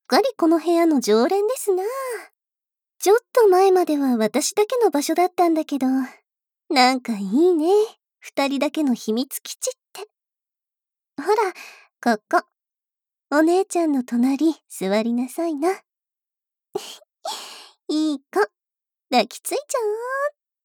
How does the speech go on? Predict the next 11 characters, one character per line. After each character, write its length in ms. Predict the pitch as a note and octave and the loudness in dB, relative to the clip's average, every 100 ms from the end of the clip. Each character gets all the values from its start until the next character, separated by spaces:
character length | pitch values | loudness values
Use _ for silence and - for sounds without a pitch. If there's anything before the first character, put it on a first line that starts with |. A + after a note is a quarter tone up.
| _ _ _ _ - | _ _ _ _ -8
ぎ 180 | C4+ | -2
ゅ 840 | D#4+ D4+ D4 C#4+ C#4 C#4 C#4 C4+ E4 | 0 0 -2 -4 -8 -10 -10 -4 -2
ー。 40 | A#4 - _ _ - - - - _ _ _ _ _ _ _ | -2 -6 _ _ -18 -18 -20 -20 _ _ _ _ _ _ _
外 420 | - C4 B3 G#3+ | -8 -8 -6 -10
寒 320 | F#3+ C4 E4 | -6 -2 0
か 120 | F4+ D#4+ | 0 -2
っ 60 | |
た 120 | D#4 C4+ | -2 -6
で 120 | B3+ | -6
し 180 | - | -6
ょ？ 60 | C4+ | -6